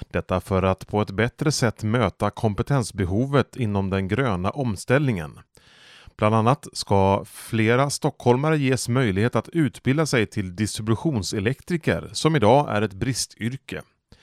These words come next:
Den här utbildningen kommer att ges på komvux i Stockholm med praktiska moment på Åsbro kursgård och erbjuda A P L, arbetsplatsförlagt lärande.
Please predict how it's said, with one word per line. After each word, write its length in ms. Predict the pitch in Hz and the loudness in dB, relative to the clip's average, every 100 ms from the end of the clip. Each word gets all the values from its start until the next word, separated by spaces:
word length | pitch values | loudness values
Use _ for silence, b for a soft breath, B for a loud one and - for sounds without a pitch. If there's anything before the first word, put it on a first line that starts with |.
| B B B B B | B B B B B
Den 120 | 92 | -4
här 120 | 87 | 0
utbildningen 580 | 101 101 110 98 107 120 | 0 0 -2 0 -2 -2
kommer 220 | - 98 | -2 0
att 140 | 101 101 | 0 0
ges 240 | 98 - | -2 -2
på 120 | 95 | -10
komvux 640 | - 127 147 151 160 - 107 | 0 0 0 0 -2 -4 -8
i 260 | 95 95 | -6 -4
Stockholm 580 | - 117 - 131 170 170 | -2 -2 0 0 2 2
med 180 | 98 - | -2 -2
praktiska 500 | 123 135 151 - 147 | -4 -2 -4 -2 0
moment 480 | 147 131 127 101 - | 2 2 0 -2 -4
på 400 | 101 104 113 104 | -2 -2 0 -2
Åsbro 300 | - - 104 | -2 -6 -4
kursgård 800 | - 131 - - 135 92 82 - | 0 0 -2 0 0 0 -4 -14
och 340 | - - 170 | -14 -6 -2
erbjuda 520 | 185 104 95 104 110 - | 0 0 0 2 2 2
A 200 | 127 120 - | 0 0 -2
P 180 | 147 143 | -4 0
L, 360 | 165 87 80 - b b b | -2 -2 -8 -16 b b b
arbetsplatsförlagt 1120 | 147 123 95 90 - 104 - - 110 135 - | 2 2 2 -2 -2 -2 -2 0 0 0 -4
lärande. 680 | - 113 127 87 92 113 73 | -6 0 2 2 0 -2 -4